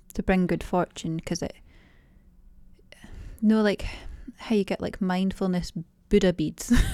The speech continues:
<laughs> They're, like, these, like, beads that you wear around your, um, wrist. And when you're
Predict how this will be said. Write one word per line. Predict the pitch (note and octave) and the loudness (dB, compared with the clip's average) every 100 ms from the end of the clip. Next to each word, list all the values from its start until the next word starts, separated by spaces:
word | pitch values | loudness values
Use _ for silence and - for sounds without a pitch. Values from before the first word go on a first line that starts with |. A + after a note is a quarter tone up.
| - - | -4 0
<laughs> | - - - | 0 2 6
They're, | F#3 F3+ | 6 8
like, | F3+ F3 | 6 6
these, | F#3+ | 4
like, | - F3 - | 4 2 2
beads | - G3+ - | 2 4 4
that | F3+ | 2
you | E3+ | 2
wear | F3 F3 F3 | 4 4 4
around | E3+ F3 F3 F3 - | 4 2 4 2 2
your, | E3+ E3 E3 | 0 2 0
um, | E3 E3 E3 D#3+ - - | 0 0 -2 -4 -8 0
wrist. | F#3 E3+ - - - - - - - - - - - - - - | 2 2 -4 -10 -12 -12 -12 -12 -16 -20 -20 -20 -20 -20 -16 -4
And | F3+ F3 F3 - - - - - - | 0 2 0 -4 -16 -16 -16 -14 0
when | F3+ F3+ | 4 6
you're | F3 F3 | 6 4